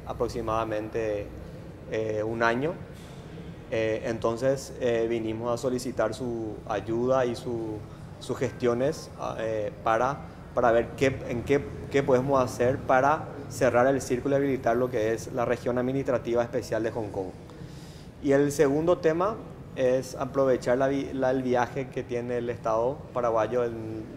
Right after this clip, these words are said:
fin de la semana que viene a Nueva York, a las Naciones Unidas,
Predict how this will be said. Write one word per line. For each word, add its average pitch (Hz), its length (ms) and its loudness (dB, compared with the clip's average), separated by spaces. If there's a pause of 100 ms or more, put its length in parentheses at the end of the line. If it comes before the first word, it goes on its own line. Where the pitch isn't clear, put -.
(420)
fin 120 120 -2
de 123 80 -2
la 127 60 2
semana 117 320 0
que 127 100 0
viene 120 340 0 (520)
a 113 180 4
Nueva 117 220 4
York, 113 320 2
a 127 60 2
las 123 120 0
Naciones 117 320 -2
Unidas, 127 460 -2